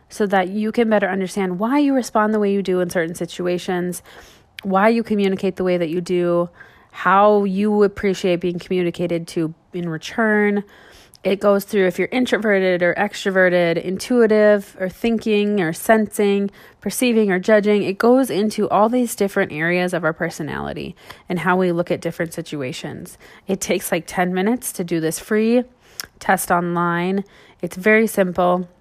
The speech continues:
and it's gonna tell you, give you a whole rundown of your personality,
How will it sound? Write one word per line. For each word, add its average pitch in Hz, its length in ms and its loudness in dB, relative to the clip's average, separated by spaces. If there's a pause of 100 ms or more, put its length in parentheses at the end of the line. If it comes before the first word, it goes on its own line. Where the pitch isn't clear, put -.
(800)
and 190 140 0
it's 196 120 -2
gonna 220 220 2
tell 214 360 -2
you, 165 360 0 (300)
give 220 180 2
you 214 140 4
a 185 60 6
whole 220 420 2
rundown 190 600 2
of 175 340 -2
your 175 120 2
personality, 180 880 -2